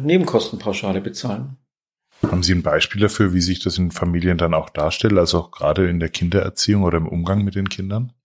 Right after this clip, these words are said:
Speaker 1: Ja, Menschen, die über wenig Ressourcen ha-, verfügen, sind immer angespannter. Und wenn ich angespannt bin, das geht mir ja genauso, äh,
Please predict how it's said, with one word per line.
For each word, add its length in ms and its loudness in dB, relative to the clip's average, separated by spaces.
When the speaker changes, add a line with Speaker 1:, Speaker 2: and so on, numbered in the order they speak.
Speaker 1:
Ja, 200 6
Menschen, 420 4
die 280 4
über 180 4
wenig 300 -2
Ressourcen 480 0
ha-, 360 -2
verfügen, 580 0
sind 340 0
immer 320 2
angespannter. 760 -2
Und 120 -4
wenn 120 -2
ich 140 -8
angespannt 560 -2
bin, 160 2
das 160 0
geht 180 -6
mir 200 4
ja 60 4
genauso, 520 0
äh, 300 0